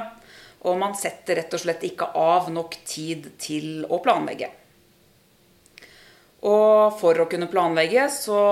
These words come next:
fordrer jo det at man er enig om hvor man skal, det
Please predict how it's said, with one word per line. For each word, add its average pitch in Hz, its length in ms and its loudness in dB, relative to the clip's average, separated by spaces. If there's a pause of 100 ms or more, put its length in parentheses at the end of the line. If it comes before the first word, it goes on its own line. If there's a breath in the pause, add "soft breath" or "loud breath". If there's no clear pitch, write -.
(280)
fordrer 175 340 0
jo 185 80 -2
det 160 80 2
at 170 140 -6
man 170 120 -4
er 180 140 -2
enig 160 340 0
om 170 100 -8
hvor 156 140 -8
man 180 200 -8
skal, 202 560 0 (460 loud breath)
det 175 80 -2